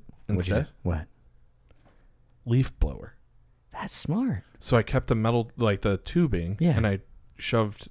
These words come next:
Speaker 2: the leaf blower all the way into the metal tubing.
Speaker 1: That's a good idea.
Speaker 2: And it just shot it all out.
Speaker 1: Yeah,
Speaker 2: out the
Speaker 1: out through the vent.
Speaker 2: yeah.
Speaker 1: Yeah, yeah, yeah.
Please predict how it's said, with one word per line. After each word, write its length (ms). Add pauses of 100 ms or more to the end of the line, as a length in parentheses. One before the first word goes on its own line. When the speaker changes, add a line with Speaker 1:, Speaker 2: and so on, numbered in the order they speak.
Speaker 2:
the 120
leaf 240
blower 340
all 160
the 60
way 160
into 220
the 100
metal 220
tubing. 180
Speaker 1:
That's 40
a 40
good 100
idea. 420 (100)
Speaker 2:
And 120
it 60
just 180
shot 320
it 80
all 240
out. 300 (260)
Speaker 1:
Yeah, 200
Speaker 2:
out 100
the 100
Speaker 1:
out 120
through 120
the 100
vent. 180
Speaker 2:
yeah. 100
Speaker 1:
Yeah, 140 (140)
yeah, 100
yeah. 180